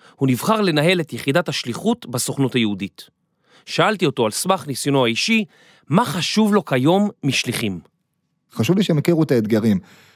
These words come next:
Speaker 2: חשוב לי שהם יכירו את ההיסטוריה, חשוב לי שהם יבינו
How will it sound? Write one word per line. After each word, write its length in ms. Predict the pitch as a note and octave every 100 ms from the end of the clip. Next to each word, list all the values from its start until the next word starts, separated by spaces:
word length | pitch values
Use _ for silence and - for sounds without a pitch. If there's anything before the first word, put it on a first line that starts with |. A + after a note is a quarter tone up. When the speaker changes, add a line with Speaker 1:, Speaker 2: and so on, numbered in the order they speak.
| _ -
Speaker 2:
חשוב 240 | - D3+
לי 80 | D#3
שהם 180 | C#3+ C3+
יכירו 240 | - C#3
את 80 | B2+
ההיסטוריה, 460 | A#2 - C3 A2+ G2
חשוב 240 | - C3+
לי 60 | C#3
שהם 240 | C#3 C3
יבינו 560 | B2+ G2+ C#3 D3+ C#3+